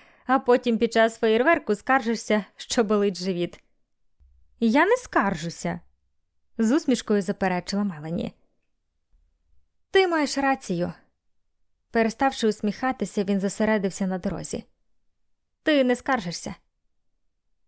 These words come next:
Трохи помовчавши, він продовжив.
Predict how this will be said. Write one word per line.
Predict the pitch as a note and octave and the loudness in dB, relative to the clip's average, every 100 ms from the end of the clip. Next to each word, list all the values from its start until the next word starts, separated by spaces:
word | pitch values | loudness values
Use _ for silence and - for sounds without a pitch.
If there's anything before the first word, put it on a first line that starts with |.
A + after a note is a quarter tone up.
| _ _ _ _ _ _ | _ _ _ _ _ _
Трохи | - F#4+ - C#4+ | 2 2 4 2
помовчавши, | C4+ C#4+ D4+ A#3+ - A3 | 2 0 0 -2 0 -2
він | G3+ F#3+ | -2 -2
продовжив. | A3 F#3+ D#3+ - - | -4 -6 -8 -10 -12